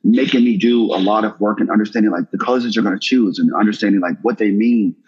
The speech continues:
to me personally and what, how can they, how do they relate to the brand and how do they speak to the audience? And so they've also, they've done that, and they've also helped me. They've also given me catering opportunities in the past. So part of a member with them, they have their street food festivals.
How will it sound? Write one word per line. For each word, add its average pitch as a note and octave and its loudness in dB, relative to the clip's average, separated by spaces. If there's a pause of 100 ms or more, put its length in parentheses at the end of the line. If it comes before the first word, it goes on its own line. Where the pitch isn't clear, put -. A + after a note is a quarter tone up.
(220)
to - -4
me A2+ 2
personally F2+ -4 (680)
and G2 4
what, G#2+ 0 (140)
how A2 0
can G2+ 0
they, F2+ 0
how B2 -2
do A#2+ 0
they G#2+ 0
relate G2+ -2
to G#2 -8
the F#2 -4
brand E2+ -8 (1040)
and A2+ 2
how C3 2
do B2 2
they A2+ 0
speak A#2 -2
to - -10
the G#2 0
audience? G2 -6 (500)
And A2+ -2
so C3 2
they've C3 2
also, B2 -2 (120)
they've A2 0
done G#2 0
that, G2+ -2
and A#2+ 2
they've C3+ 0
also C#3+ -4
helped A2 -4
me. G#2+ 0
They've B2 0
also C#3 -4
given A#2+ -2
me A2+ 0 (100)
catering G#2 2
opportunities F#2+ 0
in D#2 -6
the D#2+ -4
past. G2 -4 (400)
So B2+ 0
part D3+ 0
of C3 -2
a A2+ 0
member A2 -2
with F#2 -6
them, F#2 -2
they A2+ -2
have A#2 -2
their F#2+ -2
street C3+ 0
food B2+ 0
festivals. A2 -2